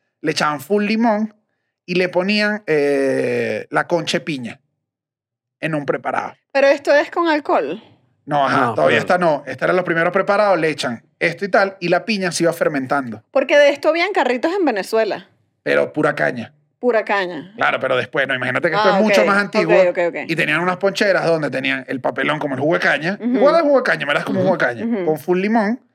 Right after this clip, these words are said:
Speaker 1: y le echaban trozos de concha de piña.
Speaker 2: Ya.
Speaker 1: ¿Qué pasaba? Que si tú ibas al día siguiente que lo prepararon, en las costas, sobre todo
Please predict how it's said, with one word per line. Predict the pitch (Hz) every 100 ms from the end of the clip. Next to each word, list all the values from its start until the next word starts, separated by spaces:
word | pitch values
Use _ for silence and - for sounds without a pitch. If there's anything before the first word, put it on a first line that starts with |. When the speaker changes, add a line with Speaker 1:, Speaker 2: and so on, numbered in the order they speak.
| _ _ _ _
Speaker 1:
y | 214
le | 220
echaban | - 180 175
trozos | 196 196 202
de | 170
concha | 156 147 170
de |
piña. | 214 165 117 -
Speaker 2:
Ya. | 208 139 - _
Speaker 1:
¿Qué | - 156
pasaba? | 175 180 175 139
Que | -
si | -
tú | 127
ibas | 165 185
al | 185
día | 175 190
siguiente | 190 190 196
que | 208
lo | 202
prepararon, | 214 226 214 185 208 - _ _ _ _ _
en | 147 151
las | -
costas, | 214 190 151
sobre | 139 127
todo | 131